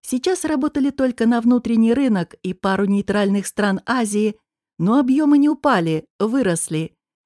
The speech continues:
Импортозамещение в действии. Корсаков попал сюда по распределению после защиты кандидатской по физике метаматериалов. Семь лет назад.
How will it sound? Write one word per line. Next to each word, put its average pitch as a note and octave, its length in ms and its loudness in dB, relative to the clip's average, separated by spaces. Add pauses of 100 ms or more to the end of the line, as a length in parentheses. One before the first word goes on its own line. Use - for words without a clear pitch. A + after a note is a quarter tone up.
Импортозамещение A#3 1160 0
в - 20 -6
действии. F3 760 -2 (760)
Корсаков A#3 680 -4 (240)
попал D#4+ 340 -2
сюда C4 300 -2
по A#3 140 -4
распределению A3+ 840 0
после D4+ 380 -2
защиты B3+ 420 -2
кандидатской A#3 720 -2
по F#3 200 -4
физике G#3+ 400 -4
метаматериалов. G3+ 920 -2 (460)
Семь B3+ 320 2
лет A#3+ 240 0
назад. A3+ 480 0